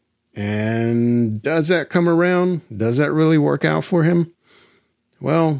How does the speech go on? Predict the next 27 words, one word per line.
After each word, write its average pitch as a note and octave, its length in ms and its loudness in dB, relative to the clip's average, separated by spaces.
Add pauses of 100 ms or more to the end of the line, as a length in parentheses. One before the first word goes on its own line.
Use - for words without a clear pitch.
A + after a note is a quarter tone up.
(120)
I A2+ 120 -2
mean, A#2 360 2
maybe F#3+ 280 2
so, E3 640 2
but A2 160 -2
by A2 160 2
the A2+ 140 2
end C3 120 4
of C#3 100 0
the A#2 80 2
film, C3+ 500 0 (840)
uh, G#2+ 260 0
we B2 160 2
see B2 260 0
that G#2 220 0
he's A2 360 -2
still A#2 340 -2
not G2+ 360 -2
in G#2 120 -4
a F#2+ 80 -6
good F2+ 320 -8
place, D#2+ 360 -8
like, F2+ 180 -8
emotionally F#2+ 640 -2
or F2 120 -4
mentally. F2+ 640 -8
And, E2+ 280 -12